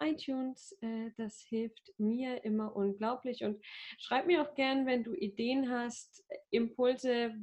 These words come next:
was du gern in diesem Podcast hören möchtest. Oder auch, wenn du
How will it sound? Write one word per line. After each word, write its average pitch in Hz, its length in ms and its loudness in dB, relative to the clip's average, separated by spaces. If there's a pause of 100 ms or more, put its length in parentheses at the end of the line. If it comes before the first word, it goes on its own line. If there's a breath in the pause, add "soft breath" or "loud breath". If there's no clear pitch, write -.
was 214 360 -2
du 220 200 -6
gern 208 440 4
in 208 160 2
diesem 208 260 -2
Podcast 214 500 -6
hören 311 280 8
möchtest. 254 600 -2
Oder 214 380 0
auch, 202 200 -2
wenn 202 200 2
du 202 220 0